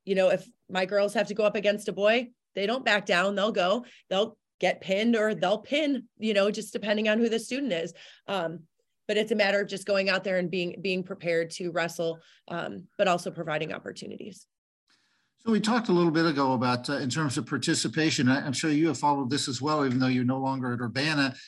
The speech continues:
Speaker 2: The, the last three years, Urbana's played one varsity football game, uh, and had to had, have J V schedules the other way, other way. And, you know, I can see sometimes if you're, if you're at a small school where you have, you know, a hundred and eighty, two hundred students, that that might happen. But I mean,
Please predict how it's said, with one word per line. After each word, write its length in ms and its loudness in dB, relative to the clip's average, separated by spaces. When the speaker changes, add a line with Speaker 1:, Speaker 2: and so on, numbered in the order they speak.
Speaker 2:
The, 160 2
the 120 -2
last 400 2
three 180 4
years, 360 2
Urbana's 420 0
played 240 -2
one 240 2
varsity 380 -2
football 440 -2
game, 420 2
uh, 320 2
and 100 0
had 180 2
to 60 0
had, 220 -2
have 300 -2
J 220 2
V 140 4
schedules 480 -2
the 120 0
other 160 0
way, 360 -2
other 220 -2
way. 300 2
And, 100 0
you 400 -4
know, 60 6
I 60 2
can 120 0
see 200 2
sometimes 460 0
if 140 -2
you're, 220 0
if 180 -6
you're 120 0
at 40 0
a 40 0
small 340 -2
school 380 -2
where 120 0
you 120 2
have, 340 -2
you 120 0
know, 220 2
a 420 -6
hundred 220 2
and 80 6
eighty, 200 4
two 140 -2
hundred 180 2
students, 400 0
that 120 -4
that 160 0
might 180 2
happen. 340 0
But 160 2
I 60 2
mean, 240 0